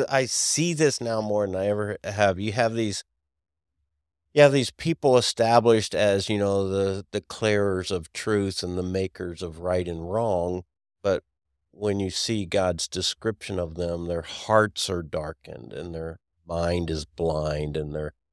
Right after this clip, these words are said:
deceived. That's the place they operate from. And because the deception is so great, they don't even know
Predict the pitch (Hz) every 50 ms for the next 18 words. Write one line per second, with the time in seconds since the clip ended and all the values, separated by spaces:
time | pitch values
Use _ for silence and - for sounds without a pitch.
0 | _ _ _ _ _ - 90 - - - - - 117 104 95 90 87 85 78 76
1 | - - - _ _ _ _ _ _ _ _ _ 117 120 135 151 - - - -
2 | - - - _ _ _ _ _ _ 113 - - _ - - 123 117 113 107 -
3 | - 104 101 98 98 110 135 143 - 104 87 80 82 80 76 - - - 87 82
4 | 82 76 - _ _ _ _ 95 95 98 98 95 85 - - _ _ _ - 107
5 | 98 - - - 113 110 101 - - 104 101 85 80 98 92 - - 101 101 -
6 | - - 101 90 90 - - 101 95 90 78 - 101 104 98 90 - - 101 92
7 | 107 104 95 90 82 80 90 85 85 85 87 95 110 151 180 139 87 67 55 53
8 | - -